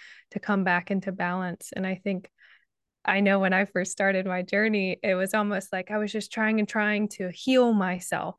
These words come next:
right? <laughs> Because I just wanted to feel better. And I think I've had these periods of time where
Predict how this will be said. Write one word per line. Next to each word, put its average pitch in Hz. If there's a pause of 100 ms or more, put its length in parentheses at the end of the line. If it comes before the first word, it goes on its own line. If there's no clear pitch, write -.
(140)
right? 190
<laughs> 262 (460)
Because 233
I 208
just 226
wanted 214
to 202
feel 220
better. 180 (560)
And 233
I 233
think 262
I've 233
had 214
these 190
periods 247
of 190
time 240
where 180